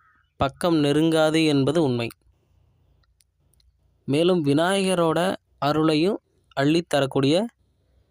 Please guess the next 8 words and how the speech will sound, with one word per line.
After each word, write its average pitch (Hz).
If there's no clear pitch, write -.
ஒரு 135
சிறந்த 165
மூலிகையா 143
இந்த 139
வெள்ளையருக்கன் 143
செடி 151
விளங்குது. 123
இந்த 143